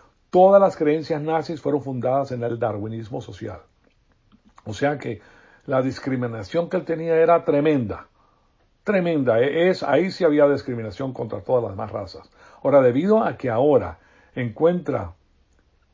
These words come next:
ese asunto, se encuentra hoy en día ese asunto vergonzoso, ustedes no ven que hay-, haya,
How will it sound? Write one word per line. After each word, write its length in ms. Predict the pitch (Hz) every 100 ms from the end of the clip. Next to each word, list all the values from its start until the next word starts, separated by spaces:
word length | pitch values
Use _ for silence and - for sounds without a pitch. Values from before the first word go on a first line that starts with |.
| _ _ _ _ _ _
ese 220 | 151 147
asunto, 420 | 170 160 156 135
se 100 | 123
encuentra 400 | 117 101 165 143
hoy 140 | 139 156
en 100 | 143
día 140 | 160
ese 120 | 143
asunto 400 | 139 147 143 131
vergonzoso, 920 | 131 107 92 90 - 196 190 - 117 123 - - -
ustedes 380 | 117 135 151
no 120 | 151 143
ven 320 | 143 170 156 _ _ _ _ _
que 460 | - 123 120 - _ _ _ _ _ _ _ _ _ _
hay-, 300 | - 117 123 -
haya, 460 | 131 131 123 143